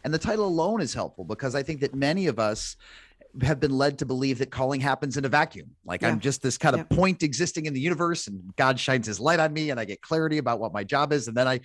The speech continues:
Speaker 1: kind of charge boldly forward. And, uh, one of the principles that I appreciated in the book was beginning to understand the communal nature of calling, or
Speaker 2: Mm-hmm.
Speaker 1: discerning calling within a community rather than kind of solely doing it as an individual.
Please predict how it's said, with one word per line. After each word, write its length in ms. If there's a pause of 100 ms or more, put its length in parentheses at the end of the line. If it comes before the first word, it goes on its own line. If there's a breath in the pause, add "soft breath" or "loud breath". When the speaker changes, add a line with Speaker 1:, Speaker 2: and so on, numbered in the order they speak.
(280 loud breath)
Speaker 1:
kind 120
of 60
charge 280
boldly 380
forward. 380
And, 200
uh, 120
one 240
of 40
the 80
principles 540
that 160
I 120
appreciated 500
in 80
the 60
book 260 (560 soft breath)
was 180
beginning 380
to 120
understand 640
the 160
communal 680
nature 480
of 180
calling, 400 (220)
or 100
Speaker 2:
Mm-hmm. 80
Speaker 1:
discerning 680 (800)
calling 560
within 540
a 80
community 560
rather 380
than 260 (400 soft breath)
kind 140
of 60
solely 440
doing 320
it 260
as 340
an 100
individual. 520